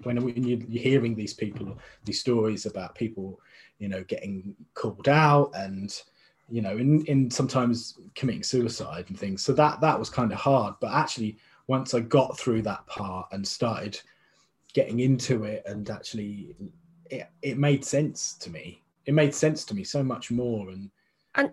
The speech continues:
Speaker 2: and deep down, you must have known that actually going through it would make you a happier person, would
Speaker 1: Yeah.
Speaker 2: make you feel more you.
Speaker 1: Yeah, absolutely. 'Cause I,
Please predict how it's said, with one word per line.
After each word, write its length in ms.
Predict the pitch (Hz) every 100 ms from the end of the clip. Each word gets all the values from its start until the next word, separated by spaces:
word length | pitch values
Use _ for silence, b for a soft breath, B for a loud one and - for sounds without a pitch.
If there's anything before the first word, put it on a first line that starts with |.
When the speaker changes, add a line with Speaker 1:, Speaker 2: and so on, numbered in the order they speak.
| -
Speaker 2:
and 120 | 277
deep 200 | 320 302
down, 160 | 277
you 80 | 240
must 180 | 247 -
have 80 | 220
known 280 | 226 220 208
that 140 | 202
actually 280 | 202 - 180
going 260 | 208 202
through 220 | 180 214 196
it 160 | 190
would 320 | 190 190 185
make 320 | 185 190 185 -
you 100 | 190
a 40 |
happier 300 | 185 208 190
person, 580 | 175 254 392 - - 165 -
would 120 | 202
Speaker 1:
Yeah. 80 | 180
Speaker 2:
make 200 | 190 180
you 80 | 214
feel 280 | 170 208 190
more 240 | 196 190
you. 500 | 180 247 339 - 135 - _ _ _ _
Speaker 1:
Yeah, 380 | 147 160 104 95 -
absolutely. 680 | 139 - 131 131 139 -
'Cause 220 | 98 120 123
I, 140 | 120